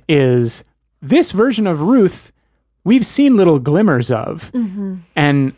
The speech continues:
Speaker 1: I buy that when she lets her subconscious off the leash, this is what happens.
Speaker 2: Totally.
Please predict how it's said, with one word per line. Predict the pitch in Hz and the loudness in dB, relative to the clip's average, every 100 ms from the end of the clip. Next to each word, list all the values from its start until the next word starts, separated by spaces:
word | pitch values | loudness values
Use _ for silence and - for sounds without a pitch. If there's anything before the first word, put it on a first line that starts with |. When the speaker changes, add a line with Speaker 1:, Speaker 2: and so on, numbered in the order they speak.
| - | -4
Speaker 1:
I | 180 | -2
buy | 185 143 175 202 165 | -2 -2 -2 0 0
that | 131 127 165 | 0 -2 -2
when | 135 131 | -2 -2
she | - 143 | -2 -2
lets | 123 127 135 - | 0 -2 -2 -4
her | 131 | -4
subconscious | - 127 - 127 117 120 | -2 -4 -4 -6 -6 -4
off | 120 - | -6 -4
the | 120 | -6
leash, | 113 107 - | -4 -6 -6
this | 131 127 | -4 -4
is | 113 | -4
what | 113 | -6
happens. | 113 107 - - - - _ _ | -6 -8 -12 -16 -20 -20 _ _
Speaker 2:
Totally. | - 208 214 214 208 202 185 170 | -12 -6 -2 -2 0 0 -2 -4